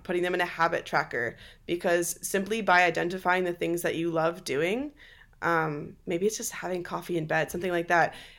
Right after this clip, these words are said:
is you're just cultivating more joy in your life, right? So, and sometimes we're not even aware of them. You realize, "Oh, I haven't done that in a couple of days. Like, I miss that." Then maybe that's one thing that you wanna add to that list. So finding the things that spark joy.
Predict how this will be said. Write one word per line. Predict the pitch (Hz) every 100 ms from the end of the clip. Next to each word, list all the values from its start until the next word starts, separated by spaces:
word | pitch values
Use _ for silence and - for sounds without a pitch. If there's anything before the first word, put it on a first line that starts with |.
| -
is | 180 170 -
you're | 175 180
just | 175 170
cultivating | - 170 170 165 165
more | 160 156
joy | 156 156 147
in |
your | 147 117
life, | 95 65 - - - -
right? | - 165 180 -
So, | - 165 156 - -
and | - 190
sometimes | 254 294 277
we're |
not | 269 262
even | 247
aware | 226 185 220
of | 202
them. | 147 123 147 -
You | 175 175
realize, | 180 175 175 -
"Oh, | - 339
I | 214
haven't | 175 285 233
done | 233
that |
in | 175
a |
couple | 170 160 147
of |
days. | 139 101 -
Like, | - 143
I | 175
miss | 185 202 -
that." | - 95 - - - - -
Then | 180 175
maybe | 180 180
that's | 180 170
one | - 165
thing | 160 165
that | 147
you | 160
wanna | 156
add | - 147
to | 160
that | - -
list. | 101 - - - - - - - - - -
So | - 175 165 165
finding | - 190 214 226
the | 214
things | 196 185 185
that | 185 165
spark | - - - 190 220 -
joy. | - 156 123 107 220